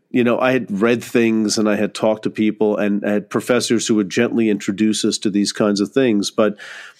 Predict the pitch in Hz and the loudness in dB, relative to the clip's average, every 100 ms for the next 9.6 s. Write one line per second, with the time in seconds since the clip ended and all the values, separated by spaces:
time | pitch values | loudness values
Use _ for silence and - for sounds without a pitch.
0 | _ _ - 123 117 110 - _ _ _ | _ _ 0 2 2 0 -6 _ _ _
1 | _ _ _ 147 196 226 135 - 160 147 | _ _ _ 2 4 2 -2 -2 0 0
2 | - 113 104 110 98 90 95 78 - - | 0 -2 0 0 0 0 0 -2 -8 -20
3 | _ _ _ _ _ _ _ - 120 98 | _ _ _ _ _ _ _ 0 0 0
4 | 101 110 120 131 120 - 117 113 107 98 | 0 2 2 2 2 2 2 2 2 2
5 | 107 - 113 101 - 95 117 185 - 98 | 0 0 0 0 -2 0 0 0 0 0
6 | 92 95 - 117 110 104 98 - _ _ | 0 -2 0 2 2 2 -2 -8 _ _
7 | _ _ _ 104 120 139 - - _ _ | _ _ _ -2 2 2 0 -6 _ _
8 | _ 117 131 139 139 131 127 98 104 127 | _ -2 0 2 2 2 2 0 2 2
9 | 143 120 101 101 85 | 2 2 0 -2 -4